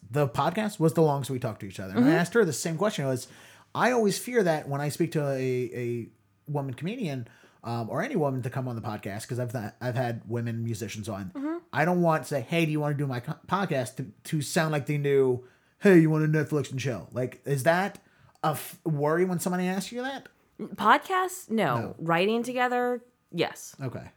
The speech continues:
Speaker 2: Yeah.
Speaker 1: So
Speaker 2: I mean, if I showed up and there was, like, no podcasting equipment and you were like, "Oh, do you still wanna do that?" I'd be like, "Okay, I'll, I'm just gonna go to Lyft. Bye."
Speaker 1: Yeah.
Speaker 2: But, you know, like, no, I, I've, I re-,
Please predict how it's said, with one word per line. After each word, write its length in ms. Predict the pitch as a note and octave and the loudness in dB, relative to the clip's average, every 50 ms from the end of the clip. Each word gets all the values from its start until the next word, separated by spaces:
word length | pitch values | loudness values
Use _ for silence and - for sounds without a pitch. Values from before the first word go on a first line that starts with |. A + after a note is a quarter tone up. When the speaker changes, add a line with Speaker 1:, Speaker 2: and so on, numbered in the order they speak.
| _ | _
Speaker 2:
Yeah. 160 | - B2+ - - - - _ _ _ _ _ _ _ _ | -4 -4 -4 -6 -8 -18 _ _ _ _ _ _ _ _
Speaker 1:
So 520 | - - G3+ F#3+ F#3 F#3 F3+ F3 D#3 C3 - - - - - | 4 6 8 10 10 10 8 8 4 2 -4 -12 -14 -4 2
Speaker 2:
I 40 | B3+ | 4
mean, 120 | C#4+ D#4 | 6 6
if 60 | C#4+ | 6
I 80 | D4+ D4 | 6 6
showed 160 | D4 D4 C4+ | 6 6 6
up 80 | B3+ A#3 | 6 4
and 80 | A#3 G#3+ | 2 2
there 80 | F#3+ | 2
was, 60 | F#3+ G3 | 2 2
like, 100 | F3 D#3+ | 2 4
no 260 | D#3+ D#3+ D#3+ D#3 D3+ | 4 4 4 4 4
podcasting 500 | D3+ D#3 C#3+ C#3 - D3 C#3 C#3+ - C3+ | 4 2 0 0 0 -2 -4 -4 -6 -8
equipment 360 | C3 - D#3 D3 B2+ C3+ B2+ A#2+ | -6 -4 -4 -4 -4 -4 -6 -8
and 100 | F#2 C#3 | -8 -8
you 60 | C#3 | -6
were 80 | C3+ | -6
like, 160 | C3 C3 B2+ - | -6 -8 -8 -8
"Oh, 160 | - C#3+ C#3+ C3+ | -6 -4 -4 -4
do 60 | C3+ | -4
you 80 | C3+ C3 | -6 -8
still 200 | - - C#3 C3+ | -8 -8 -8 -6
wanna 180 | C3 B2+ B2+ | -6 -8 -8
do 140 | A#2+ C3+ C#3 | -6 -6 -6
that?" 240 | C3+ B2+ A#2+ A#2+ - | -4 -4 -6 -6 -8
I'd 140 | - B2+ D3+ | -10 -10 -8
be 80 | C3+ C3 | -6 -6
like, 200 | C3 C3 - - | -6 -6 -8 -10
"Okay, 360 | C4+ - C#4 C4 C4 B3 B3 | -12 -10 -8 -8 -6 -6 -6
I'll, 180 | - - A#3 A#3 | -6 -8 -8 -8
I'm 100 | - A3+ | -10 -12
just 140 | - - - | -12 -12 -12
gonna 120 | B3 A#3+ | -10 -10
go 100 | A#3 A#3+ | -8 -8
to 60 | A#3 | -6
Lyft. 400 | A3+ A3+ A3+ A3 G#3 G3+ - - | -6 -4 -4 -4 -6 -8 -12 -14
Bye." 360 | - A3 A3 G#3+ G#3 G3+ G3 G3 | -12 -8 -6 -4 -4 -4 -4 -2
Speaker 1:
Yeah. 260 | D#3+ D3 C3 G#2 D2 C3+ - | -4 -4 -4 -4 -6 -2 2
Speaker 2:
But, 340 | F#3+ F#3 F3 E3+ D3+ - - - | 4 6 6 6 4 2 -2 -4
you 100 | G3 A3 G3 | 0 2 2
know, 140 | D#3+ D3 | 4 2
like, 240 | D3 F3+ F3+ F3+ - - | 2 0 -2 -4 -4 -4
no, 260 | C4 G3+ C#3 A#2 F#2+ | -2 0 0 2 2
I, 300 | B2+ F3+ F3+ - - F3+ | 0 0 0 0 0 0
I've, 140 | E3+ F3 F3+ - _ - | 0 -2 -6 -8 _ 0
I 100 | E3 F3+ | 2 2
re-, 240 | F#3 F3+ F3+ F#3 | 2 2 0 -4